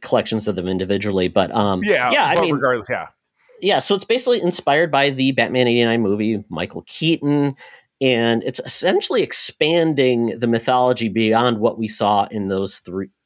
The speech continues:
Speaker 1: two films, because that was all we got. Uh, so it was a very limited run. We only got, you know, the, the essentially three villains. This one is expanding it. We've got, you know, this, this issue really focused a lot on Harvey Dent,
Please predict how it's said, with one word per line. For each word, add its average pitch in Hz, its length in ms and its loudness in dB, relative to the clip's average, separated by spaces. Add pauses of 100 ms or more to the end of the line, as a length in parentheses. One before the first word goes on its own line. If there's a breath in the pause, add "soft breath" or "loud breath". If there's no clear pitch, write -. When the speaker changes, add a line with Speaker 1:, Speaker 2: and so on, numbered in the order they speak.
(140)
Speaker 1:
two 107 380 -2
films, 98 800 -4
because 101 540 -2 (240 loud breath)
that 156 140 2
was 143 100 2
all 110 160 4
we 92 80 0
got. 82 340 -4 (280 loud breath)
Uh, 117 40 0
so 120 160 0
it - 20 2
was 117 100 0
a 113 40 -8
very 147 200 0
limited 123 320 0
run. 107 200 -2
We 101 140 -4
only 98 160 -4
got, 98 180 -4
you 104 80 -6
know, 90 80 -4
the, 90 160 -8 (140)
the 104 180 -4 (240)
essentially 104 440 0
three 110 280 -4
villains. 101 600 -2 (260 loud breath)
This 160 300 0
one 294 120 2
is 240 140 0
expanding 233 460 0
it. 92 140 -2
We've 127 160 0
got, 127 180 2 (100)
you 139 120 2
know, 127 40 4
this, 160 260 -2
this - 360 -4
issue 165 240 2
really 117 460 2
focused - 280 -2
a 113 40 -4
lot 123 120 4
on 92 60 -4
Harvey 98 220 -2
Dent, 98 320 -2